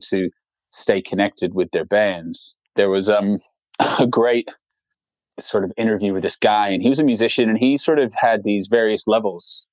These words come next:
on his website. So, you know, twenty dollars you get the album, uh, thirty dollars you get the album and a t-shirt. Uh, and anyway, you worked your way up and up, you know, thousand dollars, I'll come play at your house for you and some friends.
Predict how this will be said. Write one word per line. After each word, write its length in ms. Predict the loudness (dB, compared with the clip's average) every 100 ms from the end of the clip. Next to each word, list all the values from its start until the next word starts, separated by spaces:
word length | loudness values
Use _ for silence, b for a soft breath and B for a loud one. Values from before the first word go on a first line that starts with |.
| -2
on 160 | -2
his 120 | 0 0
website. 420 | 0 0 -2 -2
So, 280 | 0 0 0 _ _ _ _ _ _ -6
you 60 |
know, 160 | -6 -8 _ _ _ _
twenty 260 | -2 0 2
dollars 340 | 2 2 0 -4
you 80 |
get 220 | 0 -2 0
the 300 | -2 -2 0
album, 680 | 0 2 2 0 -2 -4 -10 _ _ _ -6
uh, 280 | -2 0 -2 0
thirty 220 | 0 2
dollars 240 | 2 0 -2
you 60 |
get 60 | 0
the 60 |
album 240 | 0 0 -2
and 100 | -6
a 40 |
t-shirt. 640 | 0 0 2 2 2 -2 -6 B -2
Uh, 60 | 0
and 200 | 2 0
anyway, 220 | 2 0
you 120 | 0 0
worked 240 | 0 0
your 100 | 0
way 140 | 0 2
up 200 | 0 2
and 80 |
up, 220 | 2 0 -2
you 80 | -4
know, 80 | 0
thousand 300 | 0 0 0
dollars, 280 | 0 0 0
I'll 100 | -2
come 180 | -4 -8
play 140 | -2 -2
at 140 | -2
your 80 | -4
house 460 | 2 2 2 -4 -12 -8
for 60 |
you 120 | -6
and 80 | -8
some 140 | -12 -2
friends. 420 | 0 0 -2 -8